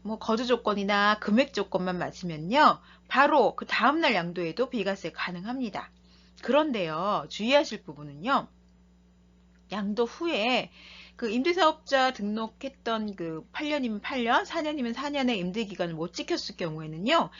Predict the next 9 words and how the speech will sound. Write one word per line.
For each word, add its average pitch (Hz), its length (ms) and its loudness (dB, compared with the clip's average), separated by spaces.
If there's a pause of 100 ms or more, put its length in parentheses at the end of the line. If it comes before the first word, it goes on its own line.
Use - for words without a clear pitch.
(300)
혜택받은 269 720 0
양도소득세 196 680 -6
추징당할 294 640 0
수 - 100 -2
있으니까요. 175 880 -4 (360)
꼭 254 460 2
임대사업자 190 560 -4
등록한 196 580 -6
주택은 226 640 -4